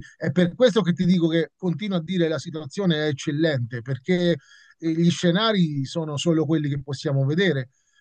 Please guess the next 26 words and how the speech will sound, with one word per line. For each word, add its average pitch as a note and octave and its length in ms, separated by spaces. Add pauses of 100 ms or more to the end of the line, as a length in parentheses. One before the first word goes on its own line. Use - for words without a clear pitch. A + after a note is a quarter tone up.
C'è E3 400 (200)
la F3 160
possibilità F3+ 720
forse F3 440
che, D#3+ 300 (280)
eh, D#3+ 240
Marina F3 360
Berlusconi F3 720
entri E3+ 280
in D#3+ 120
campo D#3+ 500
per, D3 220
eh, D3 280 (300)
prendersi E3+ 580
il, D#3+ 180 (540)
il D3 80
centro E3+ 480
dello D3+ 300
schieramento E3 840
e D3 60
di C#3 140
strappare D3+ 560
probabilmente D3 680
mezzo D3+ 280
P G3 140
D, D3+ 340